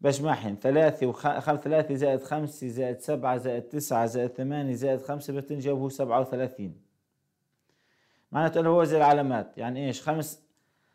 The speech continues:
خمس أشخاص، إيه، خ-، إيه، خ-، إيه، ثلاث طلاب عندنا ث-، علامة خمسة،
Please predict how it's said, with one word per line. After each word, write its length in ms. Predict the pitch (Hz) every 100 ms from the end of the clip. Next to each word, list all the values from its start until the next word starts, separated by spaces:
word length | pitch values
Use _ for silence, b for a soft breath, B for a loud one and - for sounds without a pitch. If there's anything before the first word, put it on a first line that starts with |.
| _
خمس 300 | - 160 143
أشخاص، 760 | 147 143 156 160 156 151 - - _
إيه، 840 | 120 127 127 127 123 117 73 - 123
خ-، 120 | -
إيه، 380 | 120 135 131 131
خ-، 80 |
إيه، 200 | 131 131
ثلاث 300 | 135 147 156
طلاب 360 | 156 143 151 147
عندنا 300 | 143 143 135
ث-، 120 | -
علامة 460 | 127 123 139 143 143
خمسة، 520 | - 131 110 - 80